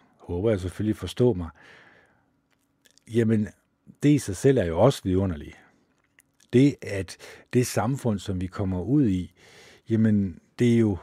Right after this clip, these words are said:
menneskehænder, der har skabt de her ting. Der har været noget hjernekapacitet bag, som har planlagt de her ting, som skulle ske, og som har gjort, at samfundet er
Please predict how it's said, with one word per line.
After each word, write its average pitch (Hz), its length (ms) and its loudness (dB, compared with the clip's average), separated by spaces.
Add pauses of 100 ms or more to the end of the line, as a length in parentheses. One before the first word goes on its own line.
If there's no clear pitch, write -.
(120)
menneskehænder, 110 840 -2
der 90 120 -6
har 90 120 -6
skabt - 360 -8 (260)
de 92 180 -6
her 92 180 -8
ting. 92 300 -8 (720)
Der 117 80 2
har 98 360 -2 (840)
været 113 400 2
noget 107 180 2
hjernekapacitet 98 1160 -4
bag, 110 380 0
som 95 220 -8
har 87 120 -10
planlagt 120 760 -4
de 107 100 -4
her 95 180 -4
ting, 117 400 -2
som 92 140 -12
skulle - 220 -16
ske, 123 320 2 (640)
og 104 240 -2
som 95 500 0 (1800)
har - 160 -8
gjort, 127 320 0
at 87 100 -8
samfundet 104 640 -2
er 87 340 -8